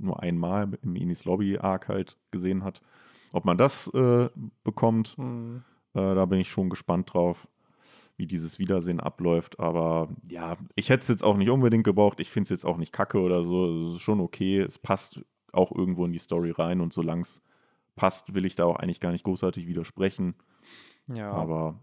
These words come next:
Speaker 1: ja.
Speaker 2: Und Robins Flashback wird natürlich ein bisschen dadurch geschmälert, weil der Charakter, der, und das finde ich halt auch wieder sehr, sehr schön,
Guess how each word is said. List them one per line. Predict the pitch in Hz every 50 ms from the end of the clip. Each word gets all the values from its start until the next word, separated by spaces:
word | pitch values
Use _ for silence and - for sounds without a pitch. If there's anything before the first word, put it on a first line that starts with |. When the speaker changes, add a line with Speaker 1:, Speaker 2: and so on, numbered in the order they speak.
| _ _
Speaker 1:
ja. | - - 80
Speaker 2:
Und | 120 120
Robins | 131 147 147 165 165 160 151 - - - - _ _ _ - _ _ _ _ _ _ _
Flashback | - - 135 139 147 - - 147 127 -
wird | 127 123 -
natürlich | 120 113 117 113 107
ein | 113 110
bisschen | 113 110 - 123 110
dadurch | 107 101 101 - -
geschmälert, | - - - - 123 127 123 120 117 113 - - -
weil | 110 104 104 104 101 - _ _ _ _ _ _ _ _ _ _ _ _ -
der | - 135 143 151
Charakter, | 151 - 147 139 139 135 - 143
der, | 123 - 127 123 127 120
und | 123 123 -
das | 131 123 -
finde | - - 127 123
ich | -
halt | 120 110
auch | 113 110 -
wieder | 127 117 110
sehr, | 104 110 110
sehr | 110 113
schön, | 110 - - 123 120 117